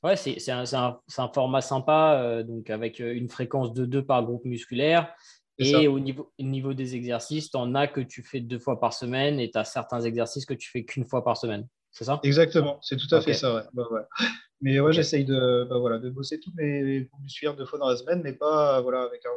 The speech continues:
Speaker 2: volume, euh, d'entraînement par séance qui n'est pas forcément super conséquent, parce que forcément, euh, c'est, voilà, si je bosse deux fois par semaine, s'il y a un volume conséquent sur chaque séance, ça va pas être vraiment productif. Mais en gros, ouais, mes séances, allez, il y a, il y a quoi ? Il y a,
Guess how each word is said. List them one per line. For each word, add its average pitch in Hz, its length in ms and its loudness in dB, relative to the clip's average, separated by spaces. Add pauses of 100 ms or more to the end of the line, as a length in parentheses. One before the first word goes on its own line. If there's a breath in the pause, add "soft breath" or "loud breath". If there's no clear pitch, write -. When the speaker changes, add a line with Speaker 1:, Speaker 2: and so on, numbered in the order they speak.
Speaker 2:
volume, 139 360 -4
euh, 117 300 -2 (540 loud breath)
d'entraînement 147 420 2
par 151 160 0
séance 175 300 -2
qui 143 120 -8
n'est 131 120 0
pas 151 340 4
forcément 143 500 -6
super 135 380 -8
conséquent, 127 560 -10
parce - 160 -12
que - 160 -20
forcément, 123 540 -10
euh, 107 380 -10 (140)
c'est, - 160 -16 (240)
voilà, 113 220 -10 (140)
si - 220 -12
je - 180 -20
bosse 110 180 -10
deux 117 120 -4
fois 123 140 -4
par 113 160 -4
semaine, 135 300 -2
s'il 120 260 -6
y 117 80 2
a 113 80 0
un 113 60 -2
volume 117 280 -4
conséquent 123 380 -6
sur 117 140 -8
chaque - 180 -4
séance, 131 220 -6
ça 113 100 -2
va 107 60 -14
pas 113 100 -6
être - 140 -12 (140)
vraiment 117 260 0
productif. 117 560 -4
Mais 110 180 -2 (440 loud breath)
en 120 140 0
gros, 147 200 6
ouais, 147 140 6
mes 127 120 0
séances, 151 360 -4
allez, 120 180 -2
il 123 60 -2
y 110 60 -2
a, 101 180 -4
il 101 80 -6
y 107 40 -8
a 101 40 -8
quoi ? 117 200 -4
Il 110 40 -4
y 107 40 -4
a, 101 140 -8